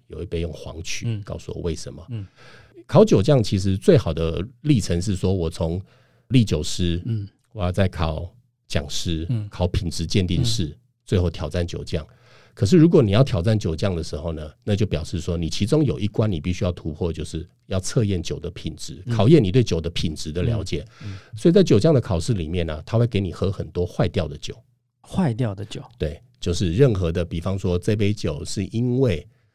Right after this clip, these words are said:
Speaker 1: 你的保存不良，
Speaker 2: 对。
Speaker 1: 哦，产生了这个，
Speaker 2: 酸味。
Speaker 1: 呃，这个老化，
Speaker 2: 对。
Speaker 1: 这个老香，
Speaker 2: 嗯。
Speaker 1: 哦，或者是你照了太多紫外线，
Speaker 2: 嗯。
Speaker 1: 造成所谓的日光臭。
Speaker 2: 嗯。
Speaker 1: 那或者是这一杯酒呢，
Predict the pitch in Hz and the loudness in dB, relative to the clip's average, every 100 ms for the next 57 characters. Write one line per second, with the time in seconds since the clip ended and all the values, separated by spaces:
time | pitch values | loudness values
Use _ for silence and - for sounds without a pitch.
0 | _ - 87 82 80 80 - 92 123 87 | _ -8 -6 -2 -2 -2 -4 0 2 2
1 | 71 82 _ 127 101 - _ _ - 92 | 0 -8 _ -6 -6 -10 _ _ -10 -10
2 | 87 - 87 73 92 92 90 85 92 85 | -8 -6 -4 -2 -2 0 -2 -2 -4 -2
3 | 82 78 78 135 131 127 107 107 - 87 | -2 -2 0 0 2 0 -4 -10 -4 -2
4 | 82 85 90 85 82 78 120 85 80 _ | -2 -2 -2 -2 -2 0 0 0 -2 _
5 | 127 90 80 71 - 92 98 - 120 90 | 0 0 0 -2 2 2 0 -6 -8 -8
6 | - - - _ 113 85 - 95 82 87 | -10 -20 -20 _ 0 0 0 -2 -2 -4
7 | 82 147 101 - 127 120 - 131 117 101 | 0 2 2 0 2 2 0 -2 0 0
8 | - 101 147 131 110 104 - 101 87 85 | 2 0 0 -4 -4 -8 -2 -2 0 -2
9 | 85 87 85 104 117 101 95 107 - 92 | 0 0 0 2 2 2 0 0 0 0
10 | 131 110 98 _ - _ 117 104 85 87 | -2 -6 -8 _ -20 _ 2 2 0 -2
11 | - 170 98 127 113 143 151 143 143 101 | 4 4 4 -2 4 4 6 4 2 0
12 | 85 85 | 0 -2